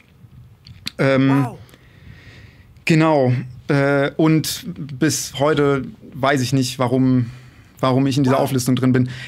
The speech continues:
Speaker 1: Es wirkt manchmal ein bisschen so weird, weil das ist jetzt schon das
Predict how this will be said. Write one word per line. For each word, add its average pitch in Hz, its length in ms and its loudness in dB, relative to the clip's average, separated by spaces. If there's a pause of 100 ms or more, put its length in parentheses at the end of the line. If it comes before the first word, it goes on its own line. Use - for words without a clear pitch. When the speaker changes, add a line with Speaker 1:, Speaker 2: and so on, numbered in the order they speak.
Speaker 1:
Es 139 280 -2
wirkt 247 260 0
manchmal 208 320 2
ein 190 40 2
bisschen 185 260 2
so 156 340 2
weird, 220 540 0
weil 165 600 0 (840)
das 143 200 0
ist 196 140 -4
jetzt 180 200 0
schon 165 280 0
das 147 460 -2